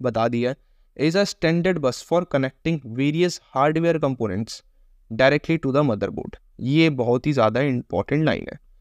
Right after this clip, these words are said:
So पीसीआई बस के through हम क्या कर रहे होते हैं, मदरबोर्ड से डायरेक्टली हार्डवेयर कंपोनेंट्स को कनेक्ट कर रहे होते हैं। ये लाइन अगर समझ गए तो भैया पीसीआई बस का काम इतना ही है,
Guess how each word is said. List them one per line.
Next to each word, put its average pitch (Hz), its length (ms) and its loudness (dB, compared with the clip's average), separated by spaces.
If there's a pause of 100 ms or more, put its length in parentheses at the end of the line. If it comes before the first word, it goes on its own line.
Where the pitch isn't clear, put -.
(420)
So 208 240 2
पीसीआई 185 420 2
बस 170 240 2
के 185 180 0
through 180 600 -4
हम 156 200 2
क्या 165 140 2
कर 156 140 0
रहे 147 120 0
होते 120 200 -2
हैं, 165 60 2
मदरबोर्ड 151 540 0
से 170 140 -2
डायरेक्टली 143 520 0
हार्डवेयर 135 420 -2
कंपोनेंट्स 131 480 -2
को 170 120 0
कनेक्ट 131 380 -2
कर 117 140 -2
रहे 117 280 -4 (100)
होते 120 420 -6
हैं। 143 120 2 (800)
ये 151 160 4
लाइन 180 200 2
अगर 165 140 2
समझ 143 320 0
गए 165 180 2 (400)
तो 143 60 -2
भैया 156 240 2
पीसीआई 147 640 0
बस 123 200 -2
का 147 120 -2
काम 135 240 0
इतना 113 240 -2
ही 123 260 -4
है, 139 140 0